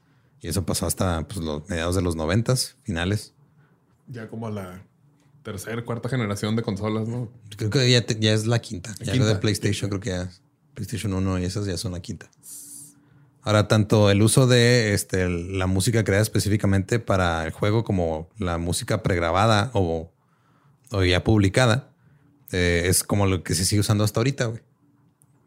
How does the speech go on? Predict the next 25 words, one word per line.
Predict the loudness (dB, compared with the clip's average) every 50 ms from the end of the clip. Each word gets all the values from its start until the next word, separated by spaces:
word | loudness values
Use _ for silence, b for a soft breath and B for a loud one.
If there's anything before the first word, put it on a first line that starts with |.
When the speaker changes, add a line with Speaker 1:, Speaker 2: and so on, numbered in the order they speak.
| _ _ _ _ _ _
Speaker 1:
Pero, | 0 4 6 8 8 8 8 6
pues, | 4 4 4
es, | 4 2
pues, | 2 0 2 4
ya | 6 6 6 6
es | 6 6
muy | 6 6 6 6
común | 6 6 6 6 6 4
que | 4 4 4 4 4 4 4 4 2 0 -2 -4 -6 -8 -10 -12 -10
el, | -6 -6 -6 -6 -4 -4
ah, | -4 -2 -2 -2
incluso | -2 -2 -2 -2 -2 -2 0
haya | 0 0 0
lanzamientos | 0 0 -2 -2 -2 -4 -4 -4 -4 -4 -4 -4 -2
como | -2 -2 -2 -2 -4
de | -6
sencillos | -6 -6 -6 -4 -2 -2 0 0 0 0 0 -2 -4 -8 -10 b b b b b b b b b b b _
apoyados | -10 -8 -4 -2 0 2 2 2 2 0 0 0
por | -2 -2 -2
videojuegos. | -2 -4 -2 -2 0 0 0 0 -2 -4 -10 _ _ _ _ _ _ _ -12
Speaker 2:
Ujú. | -10 -8 -4
Speaker 1:
Los | -2 0 0 2
soundtracks | 2 0 0 0 0 0 0 0
de | 0 0 0 0 -2 -4 -8 -10
F-, | -10 -12 -12 -12